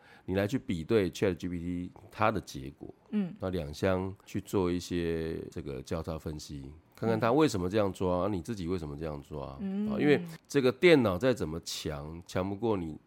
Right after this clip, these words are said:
Speaker 1: 从出生到现在所有的看到的、听到的、吃到的所有综合的学习，那包含了你的、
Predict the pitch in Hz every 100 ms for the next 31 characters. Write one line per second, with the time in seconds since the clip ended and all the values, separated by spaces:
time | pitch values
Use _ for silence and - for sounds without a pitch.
0 | _ - 80 76 92 - - 113 104 101
1 | 107 98 98 95 90 98 92 92 85 -
2 | 82 92 78 71 76 71 - 87 82 87
3 | 76 - 87 90 82 76 71 - 92 85
4 | 85 71 71 62 - - - - - 98
5 | 76 - 95 101 95 69 71 65 57 -
6 | - 71 85 - 62 67 80 101 101 80
7 | 82 76 87